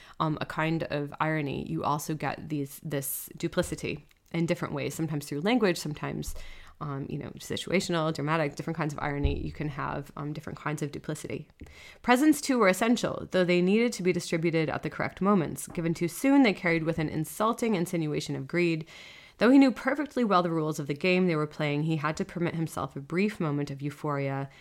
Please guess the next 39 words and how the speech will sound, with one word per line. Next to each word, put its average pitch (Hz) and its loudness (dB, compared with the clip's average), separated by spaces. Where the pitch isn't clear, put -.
at - -8
the 185 0
prize 151 -4
they 170 0
had 165 -4
fallen 143 -4
into 147 -8
his 151 -12
lap. - -8
Otherwise, 151 0
the 156 0
entire 170 2
exercise - -4
was 147 -6
meaningless. 160 -2
He 160 -4
was 151 -2
an 151 0
old 190 2
hand 160 2
at 131 -2
this, 127 -6
taking 160 -6
his 147 -4
paramour 147 -4
shopping, 143 -6
ministering 156 -4
to 147 -10
their 139 -4
whims, 139 -6
retreating 175 -2
into 170 -2
the 156 -4
background 139 -6
while 156 0
they 156 0
made 151 -2
their 156 -4
choices. - -8